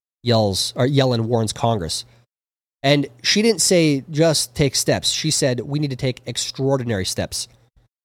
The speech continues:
So this is what happens. We are about to hit the debt limit.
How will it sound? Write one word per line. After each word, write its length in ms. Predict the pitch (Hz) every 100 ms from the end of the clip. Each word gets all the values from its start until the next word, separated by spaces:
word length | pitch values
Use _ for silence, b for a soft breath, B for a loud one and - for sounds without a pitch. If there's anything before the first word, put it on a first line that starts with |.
| _ _
So 120 | - 151
this 80 |
is 40 | 147
what 100 | 165
happens. 460 | 185 180 139 - - _ _ _ _ _ _ _ -
We 200 | 123 143
are 80 |
about 240 | 143 147 147
to 60 |
hit 140 | 139 147
the 80 | 120
debt 320 | 143 - -
limit. 380 | 131 143 175 180